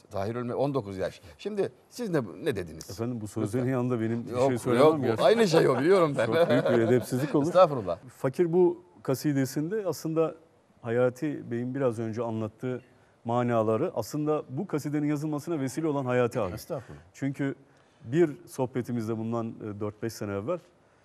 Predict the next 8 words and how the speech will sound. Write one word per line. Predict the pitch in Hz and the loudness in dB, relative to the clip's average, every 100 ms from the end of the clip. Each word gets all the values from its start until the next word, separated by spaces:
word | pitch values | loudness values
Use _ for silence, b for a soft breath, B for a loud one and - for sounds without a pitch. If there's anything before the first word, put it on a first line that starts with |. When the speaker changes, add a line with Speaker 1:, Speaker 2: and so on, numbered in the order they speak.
| b - | b -14
Speaker 2:
e, | 110 107 107 110 113 123 | -8 -8 -8 -8 -8 -4
bir | 147 120 117 | -2 2 4
arifin | 120 120 170 180 - _ _ _ _ _ _ | 2 0 -2 -4 -14 _ _ _ _ _ _
"Suya | - - 135 139 | -20 -6 -2 -2
dikkat | 131 - 147 | -2 -4 -2
ediniz, | 113 113 127 | -2 -4 -6
suda | - - 117 127 127 | -10 -4 2 2 2
Speaker 1:
Evet, | - | -4